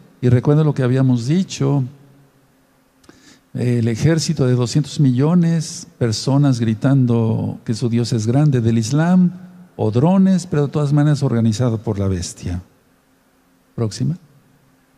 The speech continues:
Se han registrado ochenta y nueve casos de lepra en dos mil veinte. ¿Cómo se contagia? ¿Qué estados son los más afectados? Y todo lo que debes saber. Bueno, ahora, a mí no me ha llegado ningún caso de lepra,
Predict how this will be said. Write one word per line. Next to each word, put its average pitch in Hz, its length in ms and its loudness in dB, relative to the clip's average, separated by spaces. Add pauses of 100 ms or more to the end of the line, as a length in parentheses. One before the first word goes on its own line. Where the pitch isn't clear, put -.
(100)
Se - 160 2
han 160 80 4
registrado 151 460 2
ochenta 139 320 0
y 127 40 2
nueve 139 300 2
casos 123 320 -4
de 110 100 0
lepra 117 240 -2
en 110 100 2
dos 101 200 -4
mil 110 180 2
veinte. 101 480 -4 (1700)
¿Cómo 135 180 0
se 123 140 -2
contagia? 117 440 -2
¿Qué - 80 -8
estados 113 320 -4
son 117 160 -2
los 104 160 -4
más 113 280 -2
afectados? 120 800 -4 (680)
Y - 160 -6
todo 127 220 -2
lo 120 100 0
que 110 80 -4
debes 107 280 0
saber. 110 280 -2
Bueno, 120 300 0 (580)
ahora, 120 460 -2
a 113 100 -2
mí 131 160 4
no 170 80 4
me 175 80 4
ha 160 60 2
llegado 139 260 2
ningún 120 240 4
caso 113 300 -4
de 117 80 0
lepra, 120 420 -4